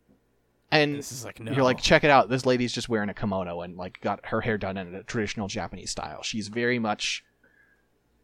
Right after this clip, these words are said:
Speaker 1: iconic. And also there's the, um, in, in the second city,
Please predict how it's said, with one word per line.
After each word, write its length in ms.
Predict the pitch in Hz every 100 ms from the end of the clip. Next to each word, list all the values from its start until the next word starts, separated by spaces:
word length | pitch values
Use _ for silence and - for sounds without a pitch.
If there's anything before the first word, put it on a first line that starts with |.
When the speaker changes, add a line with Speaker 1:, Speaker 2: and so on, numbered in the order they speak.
| _
Speaker 1:
iconic. 380 | 117 - 139 131
And 100 | 143
also 260 | 170 - 156
there's 240 | 139 131
the, 300 | - 120 113 101
um, 440 | 104 92 76 73 _ _ -
in, 160 | 131
in 140 | 131 127
the 100 | 113
second 380 | - 143 127 -
city, 460 | 160 123 98 -